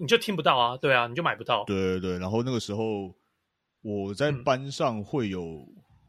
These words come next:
Speaker 2: 会有同学去考copyC D啦。那时候还，还，还蛮，
Speaker 1: 嗯哼。
Speaker 2: 还蛮流行这，这个时候，就那时候，对，
Speaker 1: 嗯哼。
Speaker 2: 我的第一张，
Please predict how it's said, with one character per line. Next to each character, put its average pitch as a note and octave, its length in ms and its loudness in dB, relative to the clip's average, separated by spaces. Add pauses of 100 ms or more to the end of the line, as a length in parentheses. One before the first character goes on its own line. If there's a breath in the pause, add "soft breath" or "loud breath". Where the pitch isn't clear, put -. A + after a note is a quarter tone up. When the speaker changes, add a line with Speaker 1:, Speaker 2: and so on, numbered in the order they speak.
(160)
Speaker 2:
会 A#2+ 440 -2
有 F2 300 -8
同 G2 460 -10
学 F#2 400 -6
去 A2 300 -6
考 F2+ 240 -6
copyC G2 640 -4
D F2 200 -8
啦。 - 120 -12 (760)
那 A2+ 120 -6
时 G2+ 80 -4
候 G#2+ 60 0
还， G2 100 -2
还， F#2+ 240 -8
还 F#2 100 -4
蛮， G2 120 -2
Speaker 1:
嗯 - 20 -6
哼。 C3+ 80 2
Speaker 2:
还 - 40 2
蛮 G2+ 160 2
流 G#2 200 0
行 F#2+ 180 -8
这， G2 240 -6
这 - 140 -12
个 F#2 80 -6
时 - 180 -12
候， E2+ 180 -10 (280)
就 F#2 100 -14
那 F#3 100 -8
时 F3+ 120 -12
候， F2 340 -14 (460)
对， E2+ 100 -10
Speaker 1:
嗯 C#3+ 300 -2
哼。 E3 80 -12
Speaker 2:
我 F3 60 -16
的 F#3+ 80 -8
第 D3+ 180 -6
一 - 20 -6
张， C#3+ 180 -4